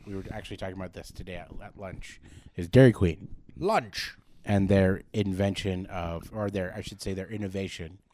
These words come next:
Speaker 2: Of?
Speaker 1: of soft serve ice cream.
Speaker 2: Oh, right. Okay.
Speaker 1: Because it's always credited that they made soft serve ice cream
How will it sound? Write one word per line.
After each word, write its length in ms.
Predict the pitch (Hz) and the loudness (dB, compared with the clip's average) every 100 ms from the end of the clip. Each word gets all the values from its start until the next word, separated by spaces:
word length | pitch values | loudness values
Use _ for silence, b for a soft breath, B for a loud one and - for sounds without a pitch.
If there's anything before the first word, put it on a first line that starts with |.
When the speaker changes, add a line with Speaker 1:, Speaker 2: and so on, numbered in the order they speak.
| - | -8
Speaker 2:
Of? 340 | 107 98 120 | -6 -4 -4
Speaker 1:
of 140 | 98 - | -8 -6
soft 240 | 85 76 | -8 -8
serve 140 | - 87 | -8 -6
ice 180 | 98 | -6
cream. 160 | - 82 - - - - - - - _ _ _ _ - | -8 -18 -18 -20 -20 -20 -20 -20 -20 _ _ _ _ 6
Speaker 2:
Oh, 220 | 156 98 | 8 6
right. 280 | 117 131 - | 2 -2 -2
Okay. 280 | 107 104 95 - - - | -10 -10 -12 -14 -8 0
Speaker 1:
Because 520 | 104 110 104 92 - _ - | 4 6 4 2 -4 _ -8
it's 200 | 110 131 | 0 6
always 220 | 131 110 | 6 6
credited 440 | - 131 120 104 | 6 6 6 2
that 200 | 107 95 | 0 -2
they 200 | 107 104 | 0 0
made 560 | 98 101 104 101 95 95 | 2 0 0 0 -2 -4
soft 280 | - 90 - | -6 -6 -6
serve 200 | 92 90 | -6 -4
ice 160 | 104 | -6
cream 220 | - - | -8 -12